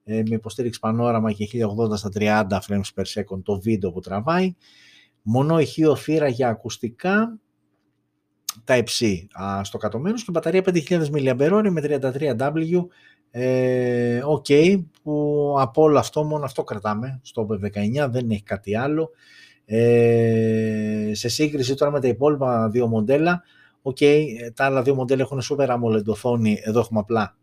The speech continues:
amoled. Ε, σε επίπεδο επεξεργαστή, εδώ είπαμε έχουμε Snapdragon έξι έξι δύο, το F δεκαεννιά Pro, ε, έχει Helio πενήντα πέντε, το Pro Plus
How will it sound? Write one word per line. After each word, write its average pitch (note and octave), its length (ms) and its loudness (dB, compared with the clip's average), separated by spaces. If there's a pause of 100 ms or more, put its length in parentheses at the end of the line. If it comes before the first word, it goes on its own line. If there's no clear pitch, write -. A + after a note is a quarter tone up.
amoled. D3+ 560 0 (720)
Ε, A2+ 1400 0
σε G#2 140 -6
επίπεδο D3+ 260 -2
επεξεργαστή, C3 920 0 (640)
εδώ A2 220 4
είπαμε B2 260 2
έχουμε B2 280 -4
Snapdragon A#2+ 480 -2
έξι A#2+ 240 -4
έξι A2+ 220 -2
δύο, A#2 320 2
το A#2 120 0
F A#2 40 0
δεκαεννιά A2+ 640 -2
Pro, A#2 320 2 (460)
ε, G#2 680 0
έχει A#2 420 -4
Helio A#2 220 2
πενήντα G#2+ 420 0
πέντε, A2 260 -2
το G#2 160 -2
Pro A2+ 140 0
Plus A2+ 200 0